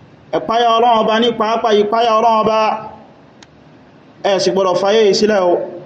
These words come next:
àyàfi kẹ́ ẹ jẹ́ mùmínì òdodo." Ọlọ́run Ọba ní, "Mo pè gbogbo ẹ̀yin ọmọ ènìyàn pátápátá, ẹ páyà Olúwa yín tó dá yín látara ẹ̀mí kan ṣoṣo, ó sì mú jáde látara ẹ̀mí ẹni kejì rẹ̀.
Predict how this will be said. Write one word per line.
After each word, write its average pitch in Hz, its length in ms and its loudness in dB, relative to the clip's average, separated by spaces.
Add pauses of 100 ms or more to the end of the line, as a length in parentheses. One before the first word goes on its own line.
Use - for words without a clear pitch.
(360)
àyàfi 165 280 0
kẹ́ 190 180 -2
ẹ 180 80 0
jẹ́ 202 100 0
mùmínì 185 300 2
òdodo." 160 340 2 (1600)
Ọlọ́run 202 180 0
Ọba 214 160 0
ní, 214 80 4
"Mo 208 180 4
pè 208 180 0
gbogbo 208 300 2
ẹ̀yin 214 200 0
ọmọ 214 120 2
ènìyàn 196 280 0
pátápátá, 240 480 0 (2000)
ẹ 170 140 0
páyà 226 260 0
Olúwa 226 300 2
yín 233 100 2
tó 233 100 4
dá 226 220 2
yín 240 100 0
látara 226 400 0
ẹ̀mí 214 160 2
kan 214 140 0
ṣoṣo, 214 440 0 (1600)
ó 214 100 0
sì 220 160 0
mú 202 180 2
jáde 220 280 2
látara 208 400 0
ẹ̀mí 190 180 2 (120)
ẹni 185 200 0
kejì 180 400 0
rẹ̀. 170 160 0